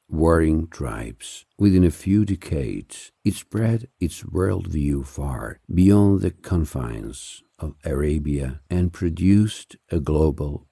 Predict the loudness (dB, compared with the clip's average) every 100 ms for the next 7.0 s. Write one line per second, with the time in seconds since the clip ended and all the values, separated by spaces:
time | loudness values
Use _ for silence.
0 | _ -6 -4 -4 -8 -10 -16 -20 -20 -20
1 | _ _ _ _ -6 4 6 4 2 0
2 | 0 -14 -8 0 2 2 -2 -4 -8 -8
3 | -10 -16 -20 -6 0 0 2 2 2 2
4 | -6 -8 -8 -10 -16 -20 _ -2 4 6
5 | 8 6 4 -2 -12 -20 _ _ -10 -8
6 | -8 -8 -10 _ -6 0 2 0 -6